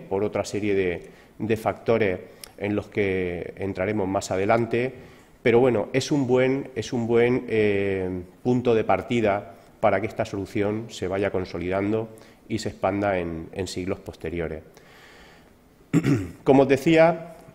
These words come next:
eh, estas soluciones necesitan de unas condiciones de contorno que las alienten, fundamentalmente presencia de yeso.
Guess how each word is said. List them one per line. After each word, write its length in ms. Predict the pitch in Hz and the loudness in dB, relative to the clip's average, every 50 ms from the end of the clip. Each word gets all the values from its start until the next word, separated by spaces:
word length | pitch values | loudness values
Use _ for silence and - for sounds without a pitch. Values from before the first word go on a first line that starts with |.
| _ | _
eh, 320 | - 123 120 117 117 113 - | -2 0 2 4 4 2 0
estas 280 | 135 - - 147 123 - | -2 -2 0 0 0 2
soluciones 760 | 139 131 127 120 - 147 139 135 139 139 147 156 139 - | 2 0 0 2 2 4 4 6 6 4 4 2 -2 -4
necesitan 880 | 131 120 117 110 - 113 104 - - 131 127 135 135 139 143 151 156 - - - | -2 0 0 0 0 -2 -2 -2 -2 0 2 4 4 6 4 2 0 -4 -6 -6
de 680 | 117 107 120 123 123 127 135 143 147 - - - - - - | -4 0 2 2 4 4 4 2 0 -4 -10 -18 -20 -12 -4
unas 240 | - 127 127 123 123 | 2 4 4 4 4
condiciones 460 | - 123 117 110 110 - 123 113 110 110 | 0 -2 0 -2 -2 -2 0 0 2 2
de 80 | 107 | 2
contorno 400 | 110 101 98 - 113 110 120 120 | 0 0 -2 -2 -2 -2 -2 0
que 80 | 113 107 | 0 0
las 180 | 98 92 87 | 0 0 -2
alienten, 540 | 87 92 92 92 90 85 87 85 80 80 80 - - - - _ - | -2 -2 -4 -4 -4 -6 -6 -8 -8 -10 -10 -14 -20 -20 -20 _ -20
fundamentalmente 720 | - - 90 87 90 87 87 87 98 101 107 104 101 123 | -14 -8 -6 -6 -4 -4 -2 -2 -2 0 0 0 -2 -2
presencia 460 | - - 80 - - 98 95 - 92 | -4 -4 -6 -8 -8 -8 -6 -6 -4
de 120 | 90 92 98 | -4 -2 -2
yeso. 360 | 113 127 - - 139 156 165 | -2 -2 -2 -4 -6 -8 -8